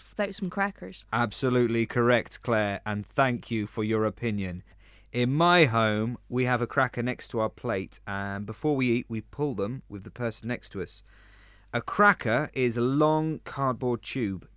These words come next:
Speaker 2: decorated with tinsel and bright colours. Inside,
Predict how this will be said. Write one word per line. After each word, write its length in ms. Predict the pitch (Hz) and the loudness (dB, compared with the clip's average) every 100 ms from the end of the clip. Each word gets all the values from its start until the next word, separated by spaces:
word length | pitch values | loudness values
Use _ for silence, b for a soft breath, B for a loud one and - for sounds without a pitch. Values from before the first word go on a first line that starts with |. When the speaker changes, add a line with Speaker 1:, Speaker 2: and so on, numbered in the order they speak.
| - | -10
Speaker 2:
decorated 600 | 110 - 113 104 104 98 | -8 -6 -2 -2 -4 -6
with 220 | 101 95 | -8 -8
tinsel 500 | - 127 - 107 107 | -8 -8 -6 -6 -6
and 240 | 95 92 90 | -6 -6 -4
bright 240 | 104 - | -4 -6
colours. 440 | - 107 95 117 - b b b b b b | -6 -6 -4 -6 -12 b b b b b b
Inside, 840 | 127 135 - - 147 113 147 151 | -2 -2 0 2 2 2 0 -2